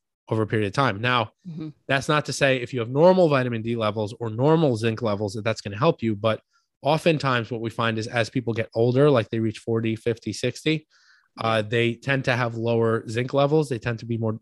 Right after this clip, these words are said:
Speaker 1: more likely to be deficient. And if you don't get outside enough, you're not getting enough vitamin D, and those are two things that will help to increase testosterone from a supplement standpoint, but lifestyle factors are always gonna come first.
Speaker 2: Mm-hmm. Agree.
Speaker 1: All right. So Nicole, I think I wanna do one more.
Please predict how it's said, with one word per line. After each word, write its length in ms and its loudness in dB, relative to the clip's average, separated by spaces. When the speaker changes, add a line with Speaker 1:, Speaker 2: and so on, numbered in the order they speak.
Speaker 1:
more 160 0
likely 280 2
to 80 -2
be 140 -4
deficient. 520 -2
And 100 0
if 100 -2
you 60 0
don't 180 2
get 120 4
outside 400 2
enough, 260 0
you're 80 -2
not 120 -2
getting 180 -4
enough 160 -6
vitamin 340 -4
D, 340 4
and 100 -4
those 140 2
are 60 0
two 180 0
things 280 -4
that 140 -4
will 240 0
help 300 -4
to 300 -4
increase 380 -4
testosterone 680 -4
from 140 -8
a 40 -10
supplement 500 -2
standpoint, 460 -10
but 120 -6
lifestyle 420 2
factors 400 -4
are 80 -6
always 260 0
gonna 160 -8
come 180 -8
first. 340 -8
Speaker 2:
Mm-hmm. 300 -6
Agree. 380 -6
Speaker 1:
All 80 6
right. 140 4
So 100 4
Nicole, 300 6
I 60 6
think 160 0
I 40 4
wanna 200 4
do 120 2
one 200 -2
more. 180 -8